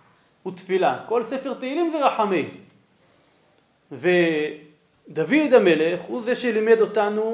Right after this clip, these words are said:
עולה של תפילה, תיקן, עולה, עולה, עולה של תשובה, סליחה. ולכן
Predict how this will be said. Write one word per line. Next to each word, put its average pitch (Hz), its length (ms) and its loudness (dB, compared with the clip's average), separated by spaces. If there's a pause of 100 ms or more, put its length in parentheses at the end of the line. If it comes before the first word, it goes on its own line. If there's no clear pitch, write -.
עולה 233 260 0
של 254 200 -4
תפילה, 311 560 -4
תיקן, 262 360 -6
עולה, 254 200 -4
עולה, 226 260 0
עולה 226 260 2
של 254 160 -2
תשובה, 269 320 4
סליחה. - 320 -10 (1300)
ולכן 302 760 4